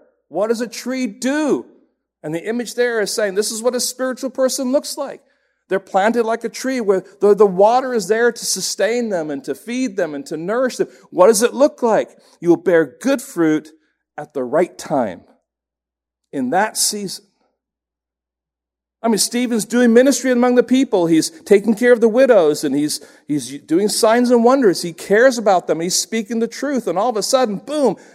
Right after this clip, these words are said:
these people come and they grab him. What are you gonna do if you're Stephen? What are you gonna do if it's your situation, your case?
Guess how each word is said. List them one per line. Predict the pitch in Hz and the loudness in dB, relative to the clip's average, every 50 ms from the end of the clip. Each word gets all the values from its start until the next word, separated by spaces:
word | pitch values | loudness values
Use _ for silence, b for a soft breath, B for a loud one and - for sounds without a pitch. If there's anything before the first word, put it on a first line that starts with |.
| B B B | B B B
these | - 240 262 247 | -6 -6 -4 -2
people | - 277 254 240 | -2 -2 -2 -2
come | - - - 269 277 277 262 | -4 -2 0 2 2 2 2
and | 226 220 | 0 0
they | 233 233 | -2 -2
grab | 196 214 240 254 277 294 294 | 0 0 0 0 0 0 2
him. | 294 262 196 151 - - - _ _ _ _ _ _ _ _ _ _ _ _ _ _ _ _ _ _ _ _ _ _ _ _ _ _ _ _ _ _ _ _ _ _ _ _ _ _ _ - | 2 0 0 -2 -12 -20 -20 _ _ _ _ _ _ _ _ _ _ _ _ _ _ _ _ _ _ _ _ _ _ _ _ _ _ _ _ _ _ _ _ _ _ _ _ _ _ _ 0
What | - 202 247 | 4 4 4
are | 269 | 6
you | 262 277 269 | 4 2 2
gonna | 285 285 | 2 0
do | 240 202 294 339 349 359 370 349 - - - - - - | 2 2 4 4 6 6 6 4 4 0 -4 -10 -20 -20
if | - - - | -18 -6 -2
you're | 185 165 | 0 0
Stephen? | 156 - - 156 135 120 - - 98 - _ _ _ _ _ _ _ _ _ _ _ _ _ _ _ _ _ _ _ _ _ _ | 0 0 -2 -2 -2 -2 -4 -10 -20 -20 _ _ _ _ _ _ _ _ _ _ _ _ _ _ _ _ _ _ _ _ _ _
What | - 127 156 | -4 -2 -2
are | 175 | -2
you | 190 208 | -2 -4
gonna | 185 202 190 | -6 -6 -6
do | 170 170 247 294 262 | -6 -8 -10 -10 -10
if | 226 - 202 | -10 -10 -12
it's | 190 - - - - _ 208 | -14 -12 -14 -16 -16 _ _
your | 156 131 196 311 285 | -20 -18 -16 -16 -14
situation, | - - - _ - 135 123 120 120 - - 127 123 135 | -16 -18 -20 _ -16 -14 -14 -14 -14 -16 -18 -20 -18 -16
your | 202 302 - | -18 -18 -20
case? | _ _ - - | _ _ -20 -20